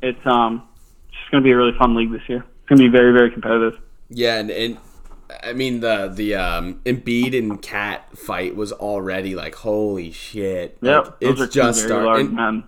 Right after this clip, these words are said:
Speaker 2: and it's just starting. And I loved how the, I saw a tweet where it was, like, two videos, and one was Embiid saying, like, "I'm done trash talking. I'll let the results speak."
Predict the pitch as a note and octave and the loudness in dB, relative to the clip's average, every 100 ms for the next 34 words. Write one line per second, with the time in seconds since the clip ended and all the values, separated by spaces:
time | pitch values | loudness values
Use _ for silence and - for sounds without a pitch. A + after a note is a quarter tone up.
0 | - - - C3 D3 D3 C#3+ - G#2+ F#2 | -16 -20 -10 -2 0 0 -2 -4 -4 -4
1 | - F#2 F2+ E2+ E2 - B2 B2+ B2+ C3 | -8 -6 -6 -6 -8 -6 -2 0 0 0
2 | C#3 D3 C3 B2 G#2 - - - D#3 F3+ | 2 0 2 0 -2 -6 -20 -8 -2 2
3 | D#3 C#3+ C#3+ C#3 A2+ A#2+ A2+ A2 G#2 G2 | 2 2 0 0 2 2 2 0 -4 -4
4 | C#3+ A#2 A2 A#2 B2 C3 A#2+ G#2+ A2+ A2 | -6 -4 0 2 2 0 -2 -2 -4 -4
5 | G#2+ - - - A#2+ A#2 A#2 A#2 C3 A2 | -6 -10 -20 -6 -4 -2 -4 -2 -2 -2
6 | G#2 G2 B2 B2+ A#2+ A#2 A2 G#2+ G#2 - | -4 -4 -4 -2 0 -2 -4 -6 -6 -8
7 | G#2+ F#2 G2 G2+ A2 A2 G#2+ G2+ A2 G2 | -8 -8 -6 -4 -4 -4 -6 -4 -6 -6
8 | - - G2+ | -8 -8 -6